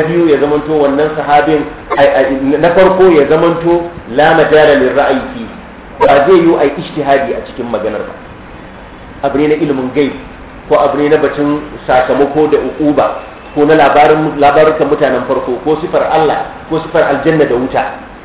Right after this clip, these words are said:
Wannan duk abubuwa ne da ijtihadi baya gano wannan.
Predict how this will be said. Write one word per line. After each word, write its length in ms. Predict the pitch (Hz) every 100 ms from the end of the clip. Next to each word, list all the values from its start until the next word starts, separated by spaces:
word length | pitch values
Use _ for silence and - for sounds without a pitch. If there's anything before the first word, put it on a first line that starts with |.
| -
Wannan 200 | - 170 156
duk 100 | 180
abubuwa 320 | 185 185 180
ne 100 | 170
da 320 | 151 127 - -
ijtihadi 460 | 196 175 165 240 277
baya 240 | 151 135 117
gano 280 | 113 117
wannan. 240 | 110 90